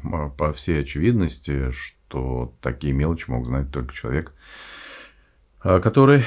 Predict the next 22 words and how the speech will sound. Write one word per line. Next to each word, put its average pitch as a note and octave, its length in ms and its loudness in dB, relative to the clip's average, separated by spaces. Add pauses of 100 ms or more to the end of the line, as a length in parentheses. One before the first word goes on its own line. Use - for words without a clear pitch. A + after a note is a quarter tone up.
(100)
непосредственно B2 680 4
находился F#2 720 2
рядом D#2+ 500 6 (160)
с - 120 -8
этим D#2 280 -2 (220)
человеком C#2+ 640 -2
и B2 40 0
свидетельствовал D2 760 -6
об C#2 180 -12 (120)
этих C#2 320 -10
событиях. - 600 -8 (960)
Итак, D3+ 380 2 (380)
а, F2 140 2
евангелист G2+ 720 4
Марк B2 360 4
считается E2 1040 2
евангелистом, D#2+ 1040 0
а, C#2 340 2
и E2+ 120 -4
апостолом D2 680 -2
из D2 280 -4
семидесяти. A#2 1000 0